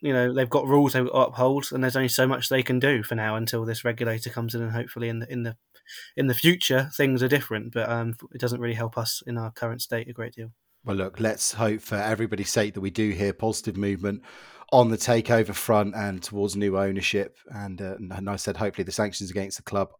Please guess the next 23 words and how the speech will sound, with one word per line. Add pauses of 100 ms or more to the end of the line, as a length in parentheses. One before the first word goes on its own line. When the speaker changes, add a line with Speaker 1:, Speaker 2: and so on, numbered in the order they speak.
(180)
Speaker 2:
are,
don't (720)
negatively
impact
us
on
the
pitch,
'cause
we
are
still
in
the
midst
of
this,
uh, (100)
you
know,
survival
fight (640)
and,